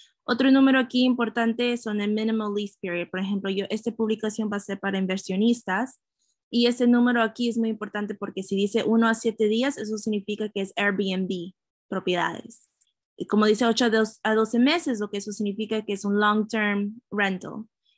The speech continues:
Entonces es algo que tú puedes rentar, alquilar para tus clientes y a veces personas están buscando propiedades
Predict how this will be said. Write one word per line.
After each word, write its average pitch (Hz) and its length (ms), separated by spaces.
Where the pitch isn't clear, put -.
Entonces 220 420
es 220 140
algo 214 240
que 220 80
tú 208 140
puedes 202 240
rentar, 196 560
alquilar 202 680
para 202 160
tus 202 180
clientes 214 600
y 214 80
a 202 80
veces 208 260
personas 208 340
están 202 200
buscando 202 440
propiedades 196 540